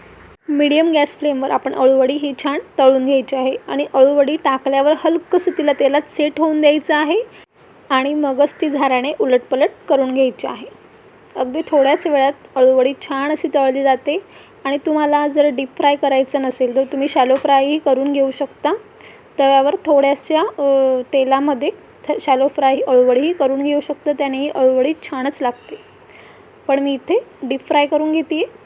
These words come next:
तर तुम्ही बघू शकता, मस्त हलक्या तांबूस रंगावर आपण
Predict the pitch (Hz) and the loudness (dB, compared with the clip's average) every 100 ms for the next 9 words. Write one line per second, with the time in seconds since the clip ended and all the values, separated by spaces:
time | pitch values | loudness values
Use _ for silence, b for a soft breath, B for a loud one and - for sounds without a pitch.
0 | - 277 277 285 254 247 269 302 - - | -8 -6 -2 -2 -2 -2 -4 -6 -6 -6
1 | 427 - B B B - - 294 - - | -6 -6 B B B -16 -8 -8 -8 -4
2 | 302 285 269 330 330 277 269 285 277 269 | 0 0 0 0 0 0 -2 -4 -4 -2
3 | 254 254 262 269 | -2 0 -2 -2